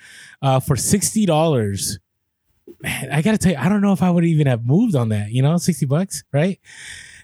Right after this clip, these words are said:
"There is one on auction with the bid currently at nine hundred dollars. I posted the brooch with a three hundred dollars start at auction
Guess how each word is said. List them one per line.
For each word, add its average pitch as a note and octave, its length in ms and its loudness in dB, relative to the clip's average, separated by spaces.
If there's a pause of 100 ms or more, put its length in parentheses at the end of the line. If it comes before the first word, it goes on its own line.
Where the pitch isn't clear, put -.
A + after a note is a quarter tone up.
"There E3 160 0
is D3+ 140 2
one F3 240 2
on A3 120 2
auction F3+ 420 2
with D#3+ 120 2
the D3 80 0
bid D3+ 220 0
currently E3+ 280 2
at C3+ 80 2
nine C#3 340 2
hundred E3+ 200 2
dollars. B2+ 460 2
I C3+ 120 0
posted F3+ 460 0
the F3+ 80 2
brooch D3+ 420 0
with C#3+ 240 0
a C#3 80 2
three D3+ 180 2
hundred F3+ 120 4
dollars E3+ 320 2
start D3 240 2
at D3+ 100 2
auction B2+ 460 0